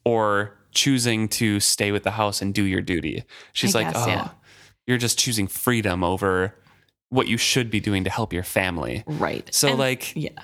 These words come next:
Speaker 1: <sighs> according to her, it makes sense, right?
Speaker 2: Right. And I, yeah. And I don't wanna, I don't wanna say that, like, raising a family or choosing to be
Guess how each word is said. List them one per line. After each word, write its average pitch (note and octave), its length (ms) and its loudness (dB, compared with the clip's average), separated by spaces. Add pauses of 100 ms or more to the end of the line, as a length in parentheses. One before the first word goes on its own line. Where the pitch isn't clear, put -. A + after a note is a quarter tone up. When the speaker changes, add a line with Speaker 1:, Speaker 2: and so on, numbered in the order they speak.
(160)
Speaker 1:
<sighs> - 340 -2 (400)
according F3+ 300 2
to C3+ 60 2
her, F3+ 360 2
it C#3+ 160 2
makes C#3+ 260 0
sense, - 580 -2
right? A2+ 180 2
Speaker 2:
Right. - 220 -4 (100)
And C#4 160 2
I, C#4+ 100 0 (140)
yeah. - 360 -4 (100)
And B3+ 140 2
I D#4 60 4
don't D4+ 240 2
wanna, D#4+ 280 0
I A3+ 100 2
don't B3+ 140 2
wanna D#4 180 2
say D#3+ 260 2
that, D#3+ 140 2
like, D3+ 320 0 (460)
raising E3+ 460 4
a E3+ 60 2
family D#3+ 520 0
or E3 80 2
choosing D#3 460 0
to D#3+ 80 2
be D#3 120 -2